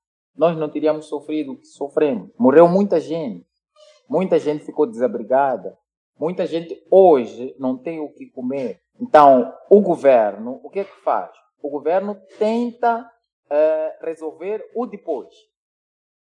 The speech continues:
Lembra aquele ditado que diz, "Mais vale prevenir do que remediar"? O que o nosso governo está a fazer agora é remediar a situação. Mas podia prevenir. Se existisse,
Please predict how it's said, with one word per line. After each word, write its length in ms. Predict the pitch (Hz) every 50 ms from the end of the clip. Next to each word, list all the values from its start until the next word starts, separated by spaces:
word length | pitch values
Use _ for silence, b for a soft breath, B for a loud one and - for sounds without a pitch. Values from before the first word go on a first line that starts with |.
| _ _ _
Lembra 300 | - 156 190 196 202 196
aquele 240 | 190 202 202 190 175
ditado 400 | - 147 - - 180 175 165 -
que 100 | - 165
diz, 280 | 147 139 127 113 110
"Mais 240 | 120 156 190 202 180
vale 240 | 160 170 180 180 175
prevenir 500 | 180 - 160 139 143 151 160 175 160 151
do 80 | -
que 140 | - _ 165
remediar"? 600 | 160 156 151 143 131 113 131 147 170 175 143 - - - _ _ _
O 120 | - 147
que 160 | - - 160 156
o 80 | 156
nosso 200 | 160 175 202 - _ _ _ _ _
governo 200 | 151 160 175 180
está 120 | - 180
a 60 | 170
fazer 280 | - 165 139 135 151 151
agora 380 | 156 147 123 147 156 160 - -
é 120 | 190 202 220
remediar 680 | 214 208 202 202 202 175 170 180 190 196 202 190 180
a 60 | 196
situação. 560 | - _ _ _ _ - 98 - _ - 165 - _ _
Mas 160 | _ 135 143 -
podia 540 | - 185 160 - 165 208 233 247 247 339 - - _ _ _
prevenir. 720 | - - 285 254 262 277 277 277 269 220 156 - - - _
Se 180 | _ _ - 165
existisse, 880 | 151 - 147 - - _ _ 240 247 277 294 285 - - - 254 254